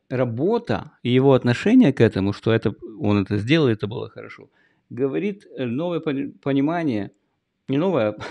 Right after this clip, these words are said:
<laughs> какое может быть новое в Библии, это говорит о понимании слова humility, это смирение, что, что быть смиренным. В частности, он говорит, что смиренным это не, это не значит быть таким сильно скромным, а это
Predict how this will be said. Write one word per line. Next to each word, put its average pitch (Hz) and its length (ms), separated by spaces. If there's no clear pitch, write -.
<laughs> 110 380
какое - 240
может 117 180
быть 113 140
новое 98 240
в 92 40
Библии, 90 280
это 135 200
говорит 147 200
о 156 60
понимании 156 800
слова 147 360
humility, 123 540
это 110 400
смирение, 110 960
что, 127 440
что 165 240
быть 147 240
смиренным. 113 600
В - 20
частности, 175 380
он 151 140
говорит, 131 300
что - 160
смиренным 131 540
это 127 300
не, 120 400
это 131 320
не 123 340
значит 139 400
быть 113 160
таким 113 240
сильно 110 300
скромным, 147 500
а 113 140
это 117 360